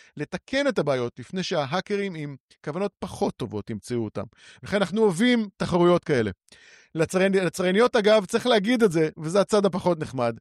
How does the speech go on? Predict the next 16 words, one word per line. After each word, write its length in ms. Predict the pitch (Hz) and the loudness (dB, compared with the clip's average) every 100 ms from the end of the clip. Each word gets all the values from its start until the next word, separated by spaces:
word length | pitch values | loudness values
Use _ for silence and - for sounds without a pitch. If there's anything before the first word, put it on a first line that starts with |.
| _ _ - | _ _ -12
יש 180 | 160 - | -12 -10
תשעים 440 | 190 - 220 220 | -12 -8 -4 -2
יום 240 | 196 196 | 2 0
לתקן 360 | 175 151 135 180 | 0 -6 -6 -4
את 120 | 175 | -4
החולשה, 420 | 151 139 - 196 | -6 -8 -2 0
לפני 360 | 202 147 156 180 | 2 -2 -8 -8
שהפרטים 480 | - 165 139 170 170 | -6 -8 -8 -6 -4
המלאים 320 | 147 139 156 | -4 -4 -4
אליה 180 | 143 135 | -2 -4
מתפרסמים, 640 | 120 - 117 143 175 208 | -6 -8 -8 -6 -6 -4
לפי 240 | 151 - 175 | -6 -8 -10
חוקי 380 | 160 - 208 | -10 -4 0
הפורמט. 640 | 196 180 208 214 247 - - - _ _ - - _ _ _ _ _ - - | 0 -2 -4 2 2 0 -10 -20 _ _ -20 -20 _ _ _ _ _ -20 -2
אבל 260 | 180 226 208 | 2 6 6
הדרמה 720 | 202 156 196 285 285 233 | 4 4 6 6 8 6